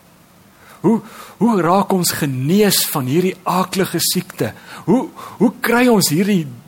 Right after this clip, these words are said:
hierdie, hierdie harrie uit ons lewens uit verwyder met wortel en tak?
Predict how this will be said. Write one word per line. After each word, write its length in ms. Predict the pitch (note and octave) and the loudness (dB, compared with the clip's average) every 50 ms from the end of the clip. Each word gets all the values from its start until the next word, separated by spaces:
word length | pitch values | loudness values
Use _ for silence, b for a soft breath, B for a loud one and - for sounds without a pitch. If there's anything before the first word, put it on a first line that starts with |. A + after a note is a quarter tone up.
| - _ - - - - _ - - _ - - - | -20 _ -20 -20 -20 -20 _ -20 -20 _ -20 -20 -8
hierdie, 300 | - F3 F3 D#3+ G3 F#3+ E3 | -2 -2 0 2 2 2 2
hierdie 380 | C3+ D3 E3 F#3+ F3 C#3 B2 - - - - | 2 2 0 0 -2 -2 -6 -10 -14 -12 -6
harrie 480 | A#2 C#3+ F3+ G3 G3+ G3 F3 - - - | -2 0 2 2 4 4 4 4 2 0
uit 240 | F3 E3 - E3+ | -2 -2 -2 -2
ons 160 | D#3+ D3+ - A#2 | -4 -4 -4 -6
lewens 540 | A#2 B2+ D#3 F#3+ G3 F#3+ G3 E3 - - - - | -4 0 2 2 2 2 2 0 -2 -4 -2 0
uit 160 | G3+ F#3+ - - - | 0 0 0 -4 -6
verwyder 800 | D3+ C3+ B2 A#2 A2 - - D#3+ F#3 G3+ F#3+ C#3+ C#3 B2+ G#2+ - - - - - B B B B | -6 -6 -6 -8 -8 -4 0 2 4 4 4 2 2 0 0 -2 -8 -16 -20 -20 B B B B
met 160 | E3+ D#3+ - C3 B2+ A#2+ | -6 -6 -4 -6 -2 2
wortel 420 | G3+ A3 G3+ - - - F#3 E3+ E3 | 4 4 4 2 0 0 0 0 0
en 100 | D#3 - - - | -4 -6 -4 -2
tak? 460 | G3 E3+ C#3 - - - - - - | 0 0 0 0 -4 -10 -12 -12 -12